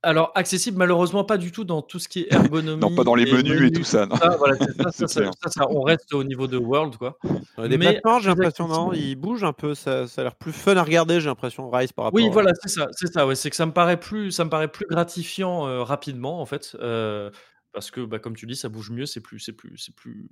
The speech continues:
Speaker 1: plus impressionnant, euh, plus, plus, euh, dynamique à l'écran.
Speaker 2: Ah, puis le, le,
Speaker 1: Et
Speaker 2: le
Speaker 1: aussi
Speaker 2: moteur, ouais, le R E Engine fait, fait des merveilles,
Speaker 1: Ouais.
Speaker 2: hein, sur Switch, hein. Je sais pas ce que vous
Speaker 1: C'est,
Speaker 2: en
Speaker 1: c'est
Speaker 2: pensez, mais j'ai
Speaker 1: impressionnant,
Speaker 2: rarement
Speaker 1: ouais,
Speaker 2: vu
Speaker 1: sur Switch.
Speaker 2: un, un rendu pareil sur l'écran de la Switch. C'est, en
Speaker 1: Ouais, ouais,
Speaker 2: portable,
Speaker 1: c'est,
Speaker 2: c'est dingue.
Speaker 1: c'est
Speaker 2: Même sur le docké, je trouve
Speaker 1: très
Speaker 2: que c'est, il est super beau,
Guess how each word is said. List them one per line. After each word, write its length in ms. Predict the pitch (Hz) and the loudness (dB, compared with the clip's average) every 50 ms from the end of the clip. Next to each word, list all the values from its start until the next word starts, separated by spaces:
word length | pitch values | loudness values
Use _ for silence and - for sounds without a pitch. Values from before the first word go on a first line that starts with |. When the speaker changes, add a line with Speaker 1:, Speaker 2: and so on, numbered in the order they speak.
| - _ _ | -20 _ _
Speaker 1:
plus 180 | _ - 120 131 | _ -14 -10 -10
impressionnant, 680 | 120 117 - 127 117 - - 120 117 123 147 165 139 | -10 -8 -10 -12 -10 -10 -10 -10 -8 -8 -8 -8 -8
euh, 40 | 113 107 | -10 -12
plus, 220 | - - 117 107 101 _ _ _ _ _ _ _ _ _ _ _ _ _ _ _ _ _ | -14 -16 -18 -18 -20 _ _ _ _ _ _ _ _ _ _ _ _ _ _ _ _ _
plus, 260 | _ - 120 117 113 113 | _ -14 -12 -10 -8 -8
euh, 80 | 113 | -8
dynamique 420 | 117 117 135 147 139 127 139 135 - | -8 -6 -4 -2 -2 -2 -4 -4 -6
à 40 | 117 | -6
l'écran. 220 | 113 - - 156 - | -6 -6 -10 -8 -8
Speaker 2:
Ah, 60 | - | -6
puis 120 | - 131 | -2 0
le, 140 | 120 117 110 | 0 0 0
le, 140 | 110 117 160 | 2 2 2
Speaker 1:
Et 100 | 196 214 | 2 2
Speaker 2:
le 100 | 208 214 | 0 0
Speaker 1:
aussi 180 | 170 156 143 - | 2 0 0 0
Speaker 2:
moteur, 180 | - 127 120 | -2 -6 -6
ouais, 120 | 98 98 92 | -6 -6 -8
le 160 | 87 85 85 - - 98 | -8 -8 -8 -4 -4 -2
R 140 | 95 95 101 | -2 -2 -2
E 100 | 98 92 | -2 -4
Engine 360 | 92 92 95 123 131 127 - | -6 -6 -6 -6 -6 -6 -6
fait, 200 | - 101 95 90 | -4 -2 -2 -2
fait 140 | - - 92 | -2 -2 -2
des 100 | 92 90 | -2 0
merveilles, 300 | 101 110 127 135 127 - | 2 2 4 6 6 6
Speaker 1:
Ouais. 60 | 117 | 4
Speaker 2:
hein, 80 | 92 | 2
sur 120 | - - 87 | 0 -6 -10
Switch, 220 | - - 92 - - | -10 -10 -10 -8 -8
hein. 20 | 87 | -10
Je 40 | 87 | -8
sais 60 | - | -6
pas 100 | - 92 | -6 -4
ce 20 | - | -2
que 60 | 135 | 0
vous 60 | 131 | 0
Speaker 1:
C'est, 40 | 123 | 0
Speaker 2:
en 40 | - | 0
Speaker 1:
c'est 40 | |
Speaker 2:
pensez, 300 | - 104 110 139 131 160 | 0 0 0 2 2 2
mais 120 | 131 107 104 | 2 0 0
j'ai 120 | 95 101 104 | 2 4 4
Speaker 1:
impressionnant, 60 | 101 | 4
Speaker 2:
rarement 280 | 110 117 113 113 113 | 4 4 4 4 2
Speaker 1:
ouais, 60 | 107 113 | 2 0
Speaker 2:
vu 140 | 131 139 135 | -4 -2 0
Speaker 1:
sur 60 | 113 | 0
Switch. 0 | |
Speaker 2:
un, 380 | 95 92 92 90 87 85 82 82 - - - - - - - | 0 0 0 0 -2 -4 -6 -8 -10 -16 -20 -20 -14 -6 0
un 100 | 90 95 | 2 2
rendu 380 | 92 98 113 117 110 117 143 | 4 4 4 2 2 -2 -4
pareil 340 | 147 - 120 107 120 135 147 | 0 0 2 4 4 2 2
sur 140 | 143 - 95 | 2 0 0
l'écran 260 | 92 90 87 - 104 | 0 -2 -2 -2 -2
de 60 | 92 | -2
la 80 | 90 92 | -2 -2
Switch. 320 | - - 104 87 - - - | -2 -4 -10 -12 -12 -14 -14
C'est, 220 | - - 78 80 73 58 50 50 - | -12 -12 -12 -12 -14 -16 -20 -20 -18
en 120 | - 64 76 131 | -16 -8 -2 2
Speaker 1:
Ouais, 80 | 147 147 | 4 4
ouais, 60 | 139 | 4
Speaker 2:
portable, 240 | 131 123 120 127 127 127 | 4 4 2 2 0 0
Speaker 1:
c'est, 60 | 117 | -2
Speaker 2:
c'est 80 | 101 90 | -4 -2
dingue. 160 | 104 110 107 | 0 0 0
Speaker 1:
c'est 60 | 117 | 0
Speaker 2:
Même 180 | 113 135 170 180 | 2 0 0 0
sur 160 | - - 127 | 0 -2 -2
le 160 | 123 117 113 | -2 -2 -4
docké, 320 | 110 110 117 - - 160 147 | -4 -6 -4 -2 -2 -2 -2
je 60 | - | -2
trouve 140 | - - 123 | -6 -8 -6
Speaker 1:
très 80 | 127 117 | -6 -8
Speaker 2:
que 40 | - | -6
c'est, 220 | - 113 110 92 | -6 -6 -4 -4
il 140 | - 101 98 | -4 -4 -4
est 100 | 98 95 - | -4 -4 -6
super 480 | - - - - 117 104 - 101 92 92 | -10 -14 -12 -10 -10 -4 0 0 0 0
beau, 160 | 90 82 | -2 -8